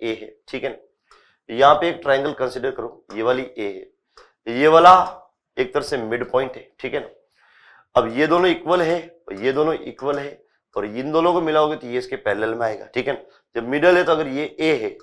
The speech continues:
तो मिड पॉइंट थ्योरम से यहाँ पे वैल्यू कितनी आएगी? A by टू के बराबर। तो दो tetrahedral void के बीच की डिस्टेंस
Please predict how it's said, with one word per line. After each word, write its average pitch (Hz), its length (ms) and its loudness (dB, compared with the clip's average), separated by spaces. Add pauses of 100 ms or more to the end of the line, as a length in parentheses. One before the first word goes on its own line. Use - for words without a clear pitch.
(280)
तो 113 60 -6
मिड 151 260 -4
पॉइंट 170 240 -2
थ्योरम 139 200 -4
से 135 180 -8
यहाँ 120 160 0
पे 139 140 -8
वैल्यू 120 220 -6
कितनी 123 240 -10
आएगी? 120 200 -6 (100)
A 104 140 -2
by 104 160 -2
टू 107 80 -14
के 101 120 -14
बराबर। - 280 -18 (480)
तो 127 40 -8
दो 170 240 8
tetrahedral 170 580 4
void 147 220 0
के 156 80 -6
बीच 131 220 -10
की - 100 -16
डिस्टेंस 113 520 -10